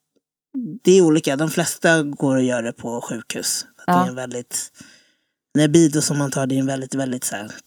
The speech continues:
Speaker 1: trög vätska som du måste injicera väldigt, väldigt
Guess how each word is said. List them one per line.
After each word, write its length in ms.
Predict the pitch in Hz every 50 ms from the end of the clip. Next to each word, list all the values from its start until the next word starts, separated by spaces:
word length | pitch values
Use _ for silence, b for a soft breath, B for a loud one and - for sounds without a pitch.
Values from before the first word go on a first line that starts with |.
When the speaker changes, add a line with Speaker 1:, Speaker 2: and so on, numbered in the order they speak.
| -
Speaker 1:
trög 340 | - 156 151 143 139 131 127
vätska 520 | 135 139 - - - - - - - 151
som 340 | 143 - - 139 127 123 131 - - - _
du 140 | - - 127
måste 340 | 127 131 - - - - 135
injicera 640 | 113 123 131 123 123 127 - - 151 127 127 127
väldigt, 400 | 123 131 151 139 123 123 120 -
väldigt 460 | 139 131 127 123 117 - - - -